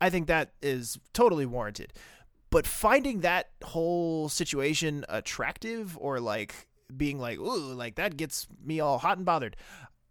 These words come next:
I'm not, I'm, you, you do you, fam. Like, you know, I'm not gonna yuck anybody's yum. Like, that's, if, if that's your, if that's what does it for you, then by all means.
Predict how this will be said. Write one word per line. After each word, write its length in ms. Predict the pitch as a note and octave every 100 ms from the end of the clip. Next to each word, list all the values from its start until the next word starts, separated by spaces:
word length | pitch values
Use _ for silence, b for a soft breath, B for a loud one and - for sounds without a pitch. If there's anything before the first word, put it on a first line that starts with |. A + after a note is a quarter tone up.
| -
I'm 120 | A3
not, 200 | D4 G#3+ D3 -
I'm, 260 | F#3 A#3 F3+ D#3 C#3+ D#3 D#3
you, 160 | D#3+ - C#3+
you 160 | G3+
do 160 | A3 B3
you, 240 | G3 G#3
fam. 340 | C#3+ C3+ B2 A#2+ -
Like, 260 | C#3+ C#3 C#3
you 140 | F3+
know, 100 | E3
I'm 160 | C#3 G#3+
not 120 | F3+
gonna 120 | F3
yuck 200 | D#3+ D#3+
anybody's 340 | D#3 D3+ D#3 C3
yum. 360 | C3 D#3 F#3 D#3
Like, 180 | C3
that's, 360 | B2 D3 - -
if, 160 | C3 -
if 160 | C#3+ -
that's 280 | D#3+ -
your, 200 | E3+ E3 D#3
if 120 | -
that's 340 | - - -
what 280 | D3+ E3 C#3+ C3 D3
does 200 | D#3+ F3+
it 80 |
for 200 | - G3+
you, 100 | G#3+
then 220 | G3 C#3 C3
by 180 | C#3
all 140 | D3 D3
means. 260 | C#3 A2+